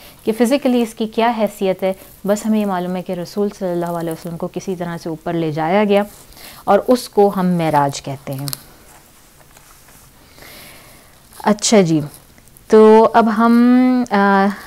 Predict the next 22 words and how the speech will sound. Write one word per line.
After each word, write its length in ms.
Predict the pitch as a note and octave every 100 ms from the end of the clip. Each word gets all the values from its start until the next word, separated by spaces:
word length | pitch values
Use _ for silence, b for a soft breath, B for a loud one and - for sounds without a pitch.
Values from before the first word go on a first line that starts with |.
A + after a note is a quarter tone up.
| -
ये 520 | F#3 G3 G3 G#3 A3+ - - - - _ _ _ - _ -
जो 220 | F#3 F#3+
वाक़या 420 | F3 F3+ F3 A3+ A#3
है 360 | A3 G3+ - B B - G#3
इसको 200 | - G#3+
पहले 360 | G#3 G3+ G#3
कुरान 580 | A#3+ - - G3+ F#3+ G#3+
से 140 | G#3+
देखते 360 | E3 C#3 - D#3+
हैं। 200 | D#3+ F3
सूरह 280 | - G3 G3
अल 100 | F#3+ -
इसरा 340 | A3 A#3 A#3+
में, 260 | G3+ F3+ A#3 - -
सूरह 160 | B3
अल 60 | B3+
इसरा 340 | - A3 A#3+
की 160 | B3+ C#4
सिर्फ 280 | - C4+ C4+ _
पहली 320 | A3+ A3 B3+
आयत 340 | C4+ G3 F3 G3
है 140 | G#3+